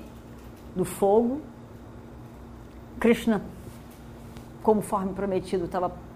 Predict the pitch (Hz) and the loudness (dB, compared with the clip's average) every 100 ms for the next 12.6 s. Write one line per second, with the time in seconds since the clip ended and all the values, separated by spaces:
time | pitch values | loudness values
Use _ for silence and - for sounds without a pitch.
0 | - - - - - - 220 233 - 214 | -16 -16 -16 -16 -16 4 6 6 8 10
1 | 185 160 208 233 208 170 165 - 226 240 | 10 8 6 6 4 2 -2 0 6 10
2 | 220 175 170 180 170 185 170 170 170 208 | 10 8 2 0 -2 -2 0 0 -2 0
3 | 196 226 277 294 - 339 - - - - | 2 4 4 2 -4 -6 -8 -16 -16 -4
4 | 262 277 233 220 240 254 254 - - - | 4 6 8 10 10 8 4 -10 -14 -4
5 | - 165 233 220 233 269 - - - - | -4 2 6 8 8 2 -6 -12 -14 -2
6 | 185 202 202 170 185 220 - - - - | 4 6 6 4 6 4 2 -10 -14 -4
7 | - 233 233 240 - 202 202 214 - 190 | 4 6 8 6 4 2 4 2 0 0
8 | 202 - - 190 185 185 151 - - - | 0 0 8 8 8 2 -4 -6 -10 -14
9 | - - - - - - - - 180 185 | -14 -14 -14 -14 -14 -14 -14 -2 4 6
10 | 180 165 208 214 233 226 220 226 269 - | 4 2 2 4 4 6 6 6 6 -2
11 | - 220 208 208 208 185 180 196 196 240 | 0 2 6 10 10 8 2 2 4 4
12 | 240 - 214 240 320 - | 4 6 8 10 8 6